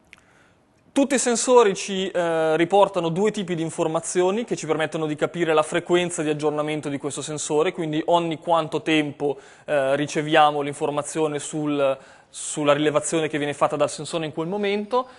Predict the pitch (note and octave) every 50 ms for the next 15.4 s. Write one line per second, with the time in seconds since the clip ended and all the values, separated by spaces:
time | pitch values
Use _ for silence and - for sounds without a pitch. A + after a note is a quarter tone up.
0 | - - - - - F#3 F#3 G3 F#3 G#3 G3+ A3 G#3 G#3 G#3 A3 A3+ A3+ A3 A3
1 | G#3+ G#3 G3+ G#3 G3 G3+ G3+ F#3+ G3+ - G#3+ G#3 G3 G3 F#3 F3 D#3+ D#3 D#3 D#3
2 | D#3 D3 - - F3 E3 F#3 F#3+ E3+ - F3+ D#3+ D3+ - - F3+ F3 E3 E3 F3
3 | F3 F3 D#3 - - - D3+ D3 C#3+ - D#3+ C#3+ E3 E3 D3+ - - D#3+ D#3+ E3+
4 | E3+ E3 D#3 D3+ D3+ - E3+ D3 - D3+ D3+ D3+ - E3 D#3 D3 C#3+ C#3 - C#3+
5 | - - E3+ G#3+ B3 - - E3+ D3+ C#3+ D3 D#3 E3 G3 G3 - - - - D3+
6 | D3+ C#3 D3+ D#3 D3+ D#3 D3 D#3 D3+ C#3+ - - D#3+ D3 D3 E3+ A#3 - - -
7 | C#3+ D3 D#3 E3 E3 - - - - _ _ _ - G#3+ A3 G#3 C4+ C4 B3 -
8 | G#3+ F3+ F3 - F#3+ F#3 F#3 G3 G3+ G#3 A3 G#3+ F3 F3 E3+ E3+ - G#3 F#3+ E3
9 | D#3 D#3+ D3 E3 C#3+ F3+ E3 D#3+ E3+ C#3+ D3+ D3 - E3 D3+ D3+ D3+ D#3 D#3 D3+
10 | G3 G#3+ - - - E3+ D3+ C#3+ C#3+ D#3 E3+ F#3 F3+ - E3+ D#3 D#3 C3 D3+ C#3
11 | - - D3+ F3 A3 G3 E3 D3 C#3+ C#3+ E3+ - - - - - - G3 F3+ E3+
12 | - - - F#3+ G3 G3+ G3 G#3 G3+ E3+ D3 C#3+ D3+ D3+ D#3 F3 F3+ - - -
13 | _ - D#3 - - F3 F3 G#3+ G3 E3 D#3 D#3+ E3 - - D3+ - D#3+ D#3 D#3+
14 | D#3 D#3+ D#3 E3+ E3+ - - D3 C#3+ C3+ - D#3 - - D3+ C#3 - - C#3 C3
15 | C3+ B2+ C3 B2 A#2+ C3 B2